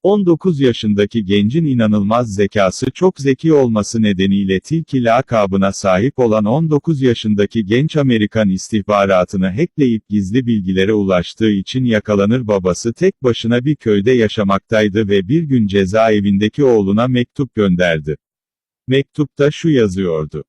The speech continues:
"Nasılsın oğlum, umarım iyisindir, ben de iyiyim, bahçeye patates ekmeye karar verdim ama toprağı sürmek için yardımın lazım, tek başıma yapamıyorum, keşke burada olsaydın da bana yardım edebilseydin."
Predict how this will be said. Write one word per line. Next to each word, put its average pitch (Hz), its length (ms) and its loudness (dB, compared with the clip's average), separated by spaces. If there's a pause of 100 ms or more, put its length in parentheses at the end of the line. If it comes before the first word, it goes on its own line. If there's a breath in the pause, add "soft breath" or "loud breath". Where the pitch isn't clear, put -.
(160)
"Nasılsın 143 640 -2
oğlum, 113 400 2
umarım 123 380 0
iyisindir, 107 600 -2
ben 98 240 2
de 127 80 2
iyiyim, 117 440 0
bahçeye 95 460 0
patates 131 560 -2
ekmeye 127 400 0
karar 104 420 0
verdim 98 380 0
ama 104 240 0
toprağı 110 480 0
sürmek 120 480 -2
için 120 240 -2
yardımın 95 600 2
lazım, 90 440 0
tek 180 280 -2
başıma 127 380 0
yapamıyorum, 110 680 0
keşke 139 480 -2
burada 131 260 0
olsaydın 107 680 2
da 98 180 0
bana 113 220 2
yardım 117 440 2
edebilseydin." 95 880 -2